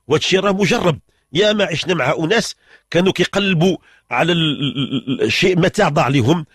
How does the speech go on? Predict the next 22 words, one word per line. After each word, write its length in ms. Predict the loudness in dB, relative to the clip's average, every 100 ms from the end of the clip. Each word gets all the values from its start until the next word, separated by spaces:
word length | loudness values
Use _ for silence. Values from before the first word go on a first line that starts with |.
| _ _ -2
أو 380 | 2 2 2 0 -4
أحد 240 | -2 -2
الأقرباء 580 | -2 -2 0 0 0 0
ديالهم، 500 | 0 2 2 0 -2 -6 -20 _
آه، 220 | -4 -2 0
خرج 400 | 0 2 2 2
ولم 360 | 2 0 2
يعد، 320 | 0 2 0 -2 _ _ _ _
وكان 540 | -2 0 0 0 -2 0
بؤس 300 | 0 0 -2
شديد، 540 | 0 0 2 2 0 -2 _ -8 -4
وتواصلوا 500 | 0 2 2 0 -2
مع 120 | -2
قنوات 500 | 0 -2 0 0 0
فضائية، 520 | -2 -2 -2 0 -2 -2
وتواصلوا 560 | -8 -4 -2 0 0
مع 120 | 0 0
رجال 260 | 0 0
الأمن 340 | 0 0 0 -2 _ -20 -6
ومع 260 | 0 2 2
مخافر 380 | 0 -2 -2 0
الشرطة، 500 | 0 0 0 -2